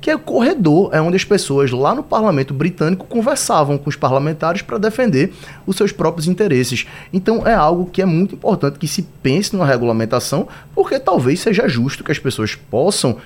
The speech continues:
chegar junto aos seus parlamentares pra defender o que elas querem. Lógico que isso não significa abuso de poder econômico, né, Igor? Você tá fazendo doações exorbitantes e do outro lado o parlamentar tá ali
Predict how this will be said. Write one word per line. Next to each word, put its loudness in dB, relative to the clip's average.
chegar 2
junto -2
aos -2
seus 0
parlamentares 0
pra -6
defender 0
o 2
que -4
elas 0
querem. 0
Lógico 2
que -4
isso -2
não 0
significa -2
abuso 2
de 2
poder 2
econômico, 2
né, 2
Igor? 0
Você -2
tá 0
fazendo 0
doações 2
exorbitantes 2
e 0
do 2
outro 2
lado 2
o -4
parlamentar -2
tá 0
ali 2